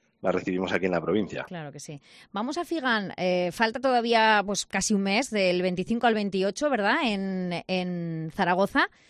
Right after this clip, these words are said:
Speaker 2: ¿Por qué hay que
Speaker 1: Ujú.
Speaker 2: estar en Figan? ¿Qué, qué es lo que supone Figan para, para vuestro sector?
Speaker 1: Bueno, el Figan,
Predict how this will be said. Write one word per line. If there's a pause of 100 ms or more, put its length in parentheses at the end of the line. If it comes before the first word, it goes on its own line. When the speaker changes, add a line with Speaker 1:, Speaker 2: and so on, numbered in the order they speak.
(160)
Speaker 2:
¿Por
qué
hay
que
Speaker 1:
Ujú.
Speaker 2:
estar
en
Figan?
¿Qué,
qué
es
lo
que
supone
Figan
para,
para
vuestro
sector? (840)
Speaker 1:
Bueno,
el
Figan,